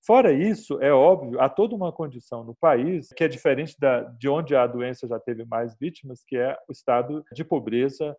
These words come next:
que a população brasileira ainda atesta que é muito elevado, e miserabilidade, né? As populações br-, no Brasil que estão nessa faixa, né, de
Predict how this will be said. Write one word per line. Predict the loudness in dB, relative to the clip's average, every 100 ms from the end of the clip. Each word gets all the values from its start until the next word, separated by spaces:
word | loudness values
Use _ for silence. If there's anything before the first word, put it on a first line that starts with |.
| _ _ -6
que |
a | -6
população | -6 -2 -2 -2 -8
brasileira | -10 -12 -8 -2 0 -2
ainda | -4 -6 -6 -6
atesta | -2 -4 -4
que | -8
é | -10
muito | -8 -8
elevado, | -6 -6 -8 -8 -6
e | -6
miserabilidade, | -4 -4 -2 -2 -6 -12 -14 -16 -20 _ _
né? | -20
As | -10
populações | -8 -2 0 0 -4 -12 -12
br-, | -14 -16 -18 _ _ _
no | -6
Brasil | 0 0 -2 -8 -8 -10 _ _ _
que | -8
estão | -6 -2
nessa | -2 -4 -10
faixa, | _ 0 0 0 -6
né, | -10
de | -10